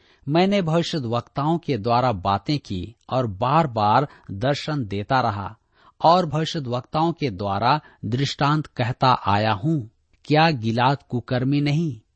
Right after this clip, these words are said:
वे पूरे छली हो गए हैं। गिलगाल में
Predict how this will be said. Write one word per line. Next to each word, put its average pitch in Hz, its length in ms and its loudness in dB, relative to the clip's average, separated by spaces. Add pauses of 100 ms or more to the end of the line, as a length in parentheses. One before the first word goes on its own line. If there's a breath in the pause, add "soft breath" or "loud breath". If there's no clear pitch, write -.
(200)
वे 170 200 6
पूरे 156 440 2 (100)
छली 170 320 0
हो 135 200 2
गए 110 220 2
हैं। 101 340 -2 (280)
गिलगाल 139 560 4
में 151 340 2